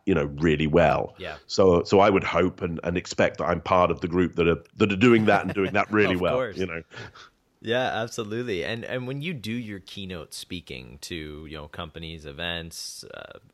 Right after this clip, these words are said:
Speaker 2: politicians, like, everyone that you speak with, like, what metrics are you focusing on?
Speaker 1: Oh, that's really interesting. So there's, there's the, um, so I think there's the upfront metrics of, of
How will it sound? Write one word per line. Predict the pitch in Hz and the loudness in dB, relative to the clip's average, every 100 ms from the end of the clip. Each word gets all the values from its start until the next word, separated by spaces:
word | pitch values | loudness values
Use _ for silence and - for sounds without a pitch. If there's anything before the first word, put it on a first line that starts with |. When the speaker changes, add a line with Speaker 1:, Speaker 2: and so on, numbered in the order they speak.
| - | -10
Speaker 2:
politicians, | 78 64 - 110 104 95 | -8 -8 -6 -6 -6 -8
like, | 90 85 | -8 -6
everyone | 135 123 110 | -6 -6 -8
that | 101 | -10
you | 90 | -12
speak | 87 - 107 - | -12 -10 -10 -10
with, | 69 71 _ _ _ _ _ _ _ _ - | -10 -12 _ _ _ _ _ _ _ _ -6
like, | 110 | -6
what | 104 151 - | -4 -6 -4
metrics | 107 107 113 - 107 - 101 | -2 -2 -2 -4 -8 -8 -8
are | |
you | 90 95 | -8 -10
focusing | - 85 - 85 80 62 | -8 -10 -10 -12 -12 -14
on? | - - _ _ _ _ _ _ _ - - | -16 -20 _ _ _ _ _ _ _ -20 -18
Speaker 1:
Oh, | - 113 98 | -8 -2 0
that's | 104 - | -2 0
really | 113 98 95 | 2 4 4
interesting. | 98 87 80 - 67 60 - - - - | 4 0 -2 -4 -6 -8 -14 -14 -12 -8
So | - 156 147 | 6 8 10
there's, | 143 143 123 - - - | 8 8 4 0 -4 -8
there's | 113 139 135 120 | 4 8 8 6
the, | - 127 123 120 120 120 104 | 2 4 6 4 2 0 2
um, | 104 101 101 101 101 _ - - _ _ | 4 4 2 -4 -6 _ -20 -20 _ _
so | - 170 | 4 6
I | |
think | 175 156 | 6 6
there's | 147 117 | 6 4
the | 147 | 2
upfront | 170 196 - 156 123 - | 4 2 2 0 0 -4
metrics | - 107 107 - - 110 95 - - - | -4 2 4 2 -2 0 0 -2 -16 -4
of, | 107 98 92 87 - _ _ _ - | 2 4 4 2 -2 _ _ _ -2
of | 95 90 82 | 2 4 2